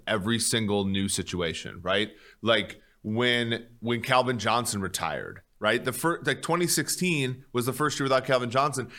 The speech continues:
and they had eight come from behind wins and made the, that was the last time they made the playoffs, I think. And it was like, it was, again, it's like, "Oh, this is a rebirth of Matthew Stafford now that he insert narrative here,"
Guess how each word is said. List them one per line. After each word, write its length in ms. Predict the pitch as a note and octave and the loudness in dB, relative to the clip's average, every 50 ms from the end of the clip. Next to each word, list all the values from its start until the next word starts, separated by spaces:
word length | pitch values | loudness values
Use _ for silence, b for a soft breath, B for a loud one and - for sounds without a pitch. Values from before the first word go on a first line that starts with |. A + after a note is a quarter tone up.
| B B | B B
and 100 | B2+ C#3 | 0 2
they 60 | D#3 | 2
had 100 | D3+ - - | 2 2 2
eight 220 | C#3+ D3 C#3+ C#3+ | 0 0 0 0
come 240 | - C#3 C3+ C3 A2+ | 0 0 0 0 0
from 120 | B2 B2+ A#2+ | -2 0 0
behind 360 | A2+ G#2 A#2 A2+ A2+ G#2+ G#2 | 0 2 2 2 2 2 2
wins 440 | G#2+ A#2 A#2 A2+ A2 G#2 G2+ F#2+ - | 2 2 2 2 2 0 0 -2 -4
and 180 | - A2 A2+ | -4 -2 0
made 180 | A2 A2+ A#2+ A2+ | 2 2 2 0
the, 180 | G#2+ - - - | -2 -8 -6 -2
that 100 | A#2+ B2 | 0 0
was 120 | B2 G2+ | 0 2
the 60 | A#2 | 2
last 160 | A#2 A2+ A2 - | 2 2 2 0
time 100 | A#2 A2 | -2 -2
they 40 | G#2 | 0
made 160 | G2+ G2+ G2 | 0 0 -2
the 40 | F2+ F#2 | -2 -2
playoffs, 520 | A2 B2 C3 B2 G#2 F#2 F2 F2+ - - | 0 2 4 4 4 4 2 0 -2 -4
I 40 | F#2 | -6
think. 380 | F2 - G#2 F#2+ F2+ E2+ - - b b b b b b b b b - | -2 -2 -2 -2 -2 -6 -10 -14 b b b b b b b b b -2
And 220 | B2 B2+ B2+ B2+ | 0 2 2 2
it 40 | B2+ | 2
was 200 | A#2+ B2 - - | 0 0 0 2
like, 420 | B2 A#2+ A#2 A#2 A2+ - - - - - - - _ _ _ _ _ - | 2 4 4 2 0 -4 -10 -18 -20 -20 -20 -20 _ _ _ _ _ -4
it 60 | C3+ | -2
was, 180 | C3 C3 A#2+ A#2 | 0 0 0 2
again, 180 | A#2+ C3 B2+ | 0 0 0
it's 100 | A#2 G2+ | 0 -2
like, 120 | A2+ G2+ - - | -2 -4 -4 -6
"Oh, 160 | C3 C#3 C#3 B2+ | -2 0 2 2
this 120 | A#2+ A2+ | 2 0
is 80 | - A#2+ | -2 -4
a 40 | G#2+ | -2
rebirth 580 | G2 B2 C3+ C3 G#2 A#2 A#2 A#2+ A#2+ A#2+ A#2+ | -2 -2 -2 -2 0 2 2 2 2 0 -2
of 100 | A2+ G2+ G2 | -4 -2 0
Matthew 300 | A2 G2+ G2 G2 G#2 F#2+ | 0 0 0 -2 -4 -6
Stafford 480 | - - B2+ A#2+ A#2+ - G#2+ G#2 F2 | 0 2 4 4 4 2 -2 -4 0
now 200 | G2+ G#2+ A2 G#2+ G2+ | 2 2 2 2 2
that 120 | G2+ F#2 | 0 -4
he 340 | F#2+ G#2+ G#2+ G#2 G2+ G2 B B B B | -2 0 0 2 0 0 B B B B
insert 440 | A2+ A#2+ A2+ - - B2+ B2 B2 G#2+ | -4 -2 0 0 2 2 0 0 0
narrative 420 | A2 G#2+ G#2+ G#2+ G2+ G2 F2+ F2 | 2 2 2 2 2 0 -2 -2
here," 320 | G2 A2+ G#2 E2+ C2+ - | 0 0 0 0 -2 -4